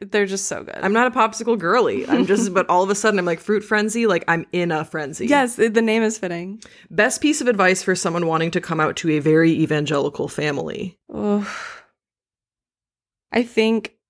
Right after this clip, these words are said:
Speaker 1: take your time. I don't mean to say don't do it, but don't feel rushed, because I think it's probably gonna be hard. Even if it's, even if it's like,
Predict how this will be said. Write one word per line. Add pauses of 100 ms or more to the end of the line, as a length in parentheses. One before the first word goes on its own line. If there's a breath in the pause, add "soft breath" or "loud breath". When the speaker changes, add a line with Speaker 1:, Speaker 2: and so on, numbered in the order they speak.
(100)
Speaker 1:
take
your
time. (140)
I
don't
mean
to
say
don't
do
it, (220)
but (400)
don't
feel
rushed, (120)
because
I
think
it's
probably (480)
gonna
be
hard.
Even
if
it's, (160)
even
if
it's
like,